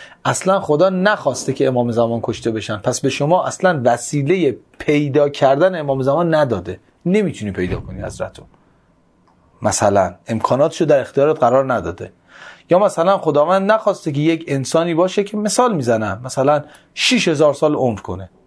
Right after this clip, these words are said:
این با یک قواعد کلی حاکم بر این دنیا در تعارضه، یه چنین خواسته‌ای. خب این نت-، بالاخره چی می‌شه این نتیجهش؟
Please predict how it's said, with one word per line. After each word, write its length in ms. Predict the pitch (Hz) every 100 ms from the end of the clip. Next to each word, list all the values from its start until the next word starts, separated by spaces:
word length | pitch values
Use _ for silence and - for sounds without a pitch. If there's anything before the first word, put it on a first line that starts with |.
| _ _
این 260 | 226 269 196
با 100 | 214
یک 140 | 262 -
قواعد 400 | 151 147 190 202
کلی 520 | - - 147 165 202
حاکم 440 | 139 120 170 156
بر 120 | 127 120
این 120 | 123
دنیا 280 | 120 151 220
در 160 | 180
تعارضه، 800 | 135 - 117 131 143 165 101 78 -
یه 100 | 113
چنین 280 | - 120 113
خواسته‌ای. 720 | - 110 - - 104 98 92 _ _ - - - -
خب 220 | - 175 -
این 240 | 277 247
نت-، 100 | 202
بالاخره 360 | 180 180 - 240
چی 260 | 247 - 262
می‌شه 260 | 285 - 254
این 300 | 247 247 233
نتیجهش؟ 640 | 226 220 233 233 254